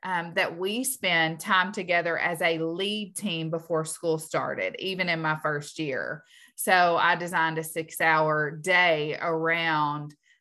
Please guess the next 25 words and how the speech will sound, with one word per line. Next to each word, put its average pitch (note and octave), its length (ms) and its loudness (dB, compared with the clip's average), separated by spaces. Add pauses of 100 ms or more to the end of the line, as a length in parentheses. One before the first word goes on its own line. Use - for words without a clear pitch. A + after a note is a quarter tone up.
um, D3+ 760 0 (760)
our, F3+ 180 8
our F3+ 300 4
vision F3+ 520 -2
and E3 260 -4
mission D3+ 560 -4
a-, D#3 460 -4
as E3 200 0
a D#3 60 -2
leadership D#3 680 -6
team. C#3+ 240 -8
So E3 100 -2
I B3+ 140 4
would G4+ 120 -2
encourage, B3 500 0
if G#3+ 100 -8
you've G#3 160 -8
got G3+ 240 2
the G3+ 80 -4
time F#3+ 380 0
or F3+ 60 -2
you've F3 180 -6
got F#3+ 220 -2
that F#3 200 -2
team, F#3+ 460 -8